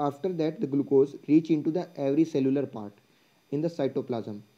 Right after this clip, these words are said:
Then the glucose comes into cytoplasm, then it can break down into pyruvate, and these pyruvate comes into mitochondrion and convert into energy currency A T P, adenosine triphosphate।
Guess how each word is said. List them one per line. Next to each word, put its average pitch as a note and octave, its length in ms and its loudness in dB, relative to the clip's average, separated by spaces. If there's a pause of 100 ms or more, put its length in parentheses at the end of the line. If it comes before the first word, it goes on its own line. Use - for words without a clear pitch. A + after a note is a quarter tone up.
(360)
Then D#3+ 300 -2
the D3+ 120 -4
glucose D#3 400 2
comes D#3+ 280 -2
into F3 240 -4
cytoplasm, C3+ 520 -2
then D#3 140 -2
it E3 120 -2
can C#3+ 180 -2
break C#3+ 220 4
down D3 220 -4
into F#3 260 0 (260)
pyruvate, B2+ 560 0 (460)
and C3+ 240 2
these E3+ 240 6
pyruvate D3 400 2
comes D#3 240 -6
into D3 260 0
mitochondrion B2 880 -4 (360)
and D3 280 -2
convert C3+ 360 -2
into F3 200 -2
energy B2+ 480 -2 (1040)
currency C3 340 -4 (380)
A - 20 0 (140)
T C3 100 -6 (460)
P, D3 100 -2 (160)
adenosine C3+ 400 -4 (140)
triphosphate। B2+ 960 -6